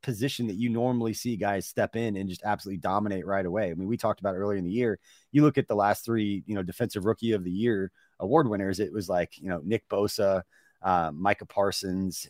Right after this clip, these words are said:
and, um, Chase Young. And those guys, I think the most sacks was, like, eleven. I mean, and I think, uh,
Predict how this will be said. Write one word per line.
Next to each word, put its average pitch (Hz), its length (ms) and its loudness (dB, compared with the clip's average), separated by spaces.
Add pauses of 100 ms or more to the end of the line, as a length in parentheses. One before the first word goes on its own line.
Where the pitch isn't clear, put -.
and, 87 600 -2 (200)
um, 82 240 -4
Chase 104 280 -4
Young. 101 280 2 (320)
And 123 100 8
those 147 140 10
guys, 131 180 8
I 123 80 4
think 135 160 4
the 117 60 4
most 117 400 4
sacks 120 280 4
was, 92 80 -4
like, - 140 -2
eleven. 85 380 2 (580)
I 92 60 -2
mean, 95 180 2
and 92 100 2
I 101 60 4
think, 113 160 2 (100)
uh, 92 300 2